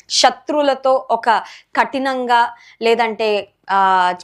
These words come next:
క్రూరంగా ప్రవర్తించే వాళ్ళు మంచి వారికి మేలు చేసేవారు. ఇలాంటి వారిని మన సమాజంలో చూస్తూనే ఉంటాం. మన జీవితంలో దేవుడు మార్పు లేనివాడు కనుక మన యొక్క పాపాన్ని బట్టి, మన యొక్క అవిధేయతను బట్టి,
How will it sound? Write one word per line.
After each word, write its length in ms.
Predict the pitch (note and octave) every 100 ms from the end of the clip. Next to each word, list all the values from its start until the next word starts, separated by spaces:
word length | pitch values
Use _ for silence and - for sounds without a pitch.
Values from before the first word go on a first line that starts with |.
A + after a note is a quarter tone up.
| -
క్రూరంగా 560 | C#4+ D4 D#4 D4+ D4 C4+
ప్రవర్తించే 800 | B3+ G#3 A3+ - A#3 A3 A#3 G#3
వాళ్ళు 380 | G#3 C4+ A4
మంచి 340 | F4 C#4+ D4 D#4
వారికి 360 | C4 A#3 B3+
మేలు 300 | A#3+ A3+ A#3+
చేసేవారు. 840 | A#3+ A3+ G#3 G3+ G3 - - - C#4+
ఇలాంటి 300 | E4 D#4+ C#4
వారిని 280 | C4+ C4+ C#4+
మన 160 | B3
సమాజంలో 560 | A#3+ A3+ A3 A3 A3 A#3
చూస్తూనే 460 | G#3+ G3+ - G#3+
ఉంటాం. 260 | G3+ F#3+ F#3 - _ _ F#3+
మన 260 | A3 C#4
జీవితంలో 800 | D4+ D#4+ D#4+ - A3 G3+ G#3 C#4 - - -
దేవుడు 500 | F#3 A#3+ C#4+ E4 D#4
మార్పు 520 | B3+ G#3+ A#3 A#3+ -
లేనివాడు 540 | C4+ B3 A#3+ A3 G#3 G3
కనుక 500 | G3+ F#3+ F#3+ C4 D4+ - - G#3
మన 300 | A3+ B3 C4+
యొక్క 420 | C4 A#3+ A#3+ A3
పాపాన్ని 600 | A#3 G3 G3+ C4 B3+ C4
బట్టి, 440 | G#3+ G3+ - A3+
మన 200 | A#3+ G#3+
యొక్క 280 | G3 G#3 G#3+
అవిధేయతను 680 | F#3+ F#3 G3 A3 A3 A3+ A3+
బట్టి, 400 | G3 F#3+ - A3